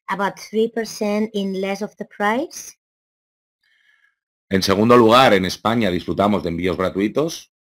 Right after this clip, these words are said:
Speaker 1: In the second step, you have free, uh, send in Spain, just in Spain.
Speaker 2: En tercer lugar, tenemos acceso a herramientas de promoción.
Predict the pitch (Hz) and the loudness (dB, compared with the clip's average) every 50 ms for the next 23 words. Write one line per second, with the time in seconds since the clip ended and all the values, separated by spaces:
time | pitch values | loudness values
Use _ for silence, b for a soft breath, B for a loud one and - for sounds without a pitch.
0 | _ _ _ _ _ _ _ _ _ _ _ _ _ _ _ _ - - 202 202 | _ _ _ _ _ _ _ _ _ _ _ _ _ _ _ _ -10 -8 -6 -4
1 | 202 202 196 196 196 185 190 - - 208 208 - - 233 240 240 240 - - 233 | -4 -4 -4 -4 -4 -4 -6 -8 -8 -8 -6 -4 -4 -4 -2 -4 -4 -4 -4 -4
2 | 226 226 226 _ - - 214 208 202 196 180 208 202 208 208 - _ _ - 233 | -4 -4 -6 _ -10 -6 -2 -2 -2 -2 -2 -2 -2 -4 -4 -6 _ _ -4 -2
3 | 233 220 220 226 226 226 226 - - - 196 202 202 196 190 196 196 190 190 190 | 0 0 0 0 0 -2 -2 -4 -6 -8 -8 -6 -6 -6 -6 -6 -6 -6 -6 -8
4 | 185 - - - 208 202 196 196 202 202 202 - - _ _ _ _ _ _ - | -10 -10 -10 -8 -6 -4 -4 -4 -6 -8 -10 -12 -20 _ _ _ _ _ _ -6
5 | 202 202 190 190 - - - 190 185 180 208 247 240 - 170 202 202 202 190 202 | -6 -6 -6 -6 -10 -12 -8 -6 -6 -4 -2 -4 -4 -4 -4 -6 -4 -4 -6 -8
6 | 190 190 175 - - - 180 180 196 233 285 359 - _ _ _ _ _ _ _ | -8 -10 -10 -14 -14 -10 -8 -6 -4 -4 -4 -6 -8 _ _ _ _ _ _ _
7 | _ _ _ _ _ _ _ _ _ _ _ _ _ _ - 95 98 92 101 - | _ _ _ _ _ _ _ _ _ _ _ _ _ _ -6 -2 0 0 0 2
8 | - 117 113 120 113 123 131 120 101 104 107 107 101 - 104 92 - - 127 147 | 2 0 2 4 4 4 4 4 4 2 0 0 -2 -2 -2 -4 -2 0 0 0
9 | 143 - - 85 82 80 76 82 85 87 95 104 104 90 90 82 73 87 - - | 0 0 -2 -2 -2 -2 -2 -2 -2 -2 0 0 0 0 -2 -4 -4 -4 -6 -6
10 | - 85 85 80 80 - 104 120 147 185 196 185 | -6 -6 -6 -8 -6 -4 -2 -2 0 -2 -4 -10